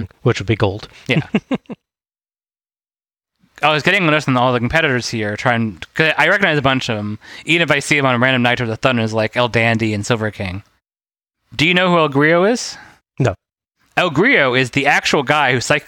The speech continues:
Speaker 1: Ciclope.
Speaker 2: Oh, really?
Speaker 1: Yes.
Speaker 2: So he got to be in the match?
Speaker 1: Yeah, yeah, yeah.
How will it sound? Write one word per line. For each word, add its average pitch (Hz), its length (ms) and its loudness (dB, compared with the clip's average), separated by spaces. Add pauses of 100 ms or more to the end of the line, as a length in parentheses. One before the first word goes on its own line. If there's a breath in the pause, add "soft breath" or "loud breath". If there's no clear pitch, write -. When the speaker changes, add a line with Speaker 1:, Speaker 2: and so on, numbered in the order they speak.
Speaker 1:
Ciclope. 110 520 -6 (220)
Speaker 2:
Oh, 208 80 2
really? 180 460 0
Speaker 1:
Yes. - 440 -4 (300)
Speaker 2:
So 190 180 0
he 175 120 0
got 180 200 0
to 175 80 -2
be 170 120 2
in 160 80 0
the 156 80 0
match? 156 400 0
Speaker 1:
Yeah, 113 280 0
yeah, 143 80 0
yeah. 123 260 0